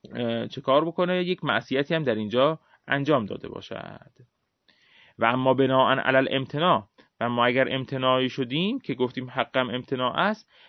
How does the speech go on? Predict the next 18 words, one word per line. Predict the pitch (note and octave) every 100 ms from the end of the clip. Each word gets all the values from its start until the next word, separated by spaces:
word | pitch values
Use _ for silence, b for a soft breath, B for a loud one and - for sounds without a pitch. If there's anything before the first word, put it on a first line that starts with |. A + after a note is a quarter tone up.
| b
فالحکم | - C3 B2 C#3 B2+ C3+ E3+ C#3+
به | B2
صحت | - F#3 - C#3+ C#3+
العباده | B2 - A2 A2 G#2
و | G2+ A2+ -
عدمها | B2+ B2+ B2 C#3+ F#3+
یناط | C#3 C#3+ F3+ G#3+ G#3+
به | F3
ترجیح | - D3 C3 B2 C3+ F#3+ G#3 G3
جانب | E3+ F3+ F#3+ F#3+
الامر | F3+ - F3 G3
علی | - B2+
النهی | A#2+ A#2+ B2 A#2 A#2+ C3 B2+ C3+ -
او | D3
بالعکس، | C3+ A2+ - A#2 A#2+ - _ B B B B
صحت | - C#3+ - F3+ G3+
عبادت | E3+ C#3 B2 A2+ G#2 - _ b b b -
یا | D#3